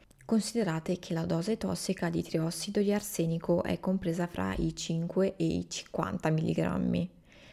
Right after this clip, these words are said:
raggiungendo la dose potenzialmente fatale a centoventi milligrammi.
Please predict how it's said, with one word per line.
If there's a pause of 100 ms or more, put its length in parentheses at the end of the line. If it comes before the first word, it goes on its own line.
(100)
raggiungendo
la
dose
potenzialmente
fatale
a
centoventi
milligrammi.